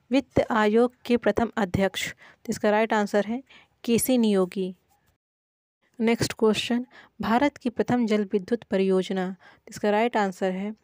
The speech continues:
शिव समुंदरम। यह उन्नीस सौ दो में, यह कर्नाटक के मैसूर में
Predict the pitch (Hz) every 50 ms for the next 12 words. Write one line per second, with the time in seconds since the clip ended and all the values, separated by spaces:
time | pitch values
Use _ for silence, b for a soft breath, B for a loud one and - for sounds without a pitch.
0 | B B B B B - - - 254 240 247 - - 214 202 196 190 190 196 196
1 | 196 190 180 185 _ B B B B B B - 233 254 277 - - 226 214 220
2 | 240 254 254 - - - 226 226 214 190 220 220 226 214 208 202 208 220 233 _
3 | _ b b b b b b b b b _ _ _ _ _ _ _ _ _ _
4 | _ b b b b b b b b - 240 247 262 262 - - 247 233 226 220
5 | 220 226 214 - - 254 247 _ _ - - 233 233 226 214 208 208 208 214 -
6 | - 226 220 226 240 233 214 208 220